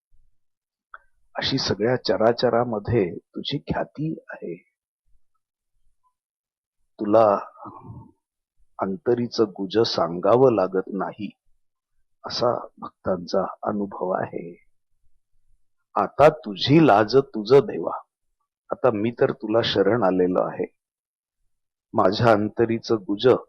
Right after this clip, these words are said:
जेव्हा सर्वांच्या अंतरीचं गुज तुला समजतं, तेव्हा माझ्याही अंतरीचं गुज तुला समजलेलंच आहे. आता तुझी ख्याती जशी आहे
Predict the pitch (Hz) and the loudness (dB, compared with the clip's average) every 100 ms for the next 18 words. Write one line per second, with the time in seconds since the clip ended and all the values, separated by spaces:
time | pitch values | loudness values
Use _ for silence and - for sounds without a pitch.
0 | _ _ 98 95 104 104 - - 92 120 | _ _ -6 -2 0 -2 -2 0 4 4
1 | 123 139 113 113 - 117 113 123 107 101 | 6 6 6 2 0 0 2 -2 -2 -6
2 | 98 113 104 101 101 - 95 123 - - | 0 0 0 -2 -2 -2 -4 -4 -6 -6
3 | - - 120 123 - - - 123 104 - | -8 -6 -8 -4 -4 -4 -2 2 2 2
4 | 110 - 113 110 120 113 104 98 123 - | -2 -6 -6 -6 -10 -10 -12 -8 -10 -8
5 | - 76 - - 80 - 69 - - - | -8 -8 -8 -6 -6 -2 -2 -4 -6 -8
6 | - - _ _ _ _ _ _ _ _ | -8 -20 _ _ _ _ _ _ _ _
7 | _ _ _ _ _ _ _ _ _ _ | _ _ _ _ _ _ _ _ _ _
8 | _ _ _ _ _ _ _ _ - 127 | _ _ _ _ _ _ _ _ -6 2
9 | 147 143 117 98 131 147 - 98 - 139 | 2 2 -6 -4 -2 -2 0 0 -2 -4
10 | 151 131 113 - 135 101 95 120 - - | 2 2 4 4 4 4 4 0 0 -10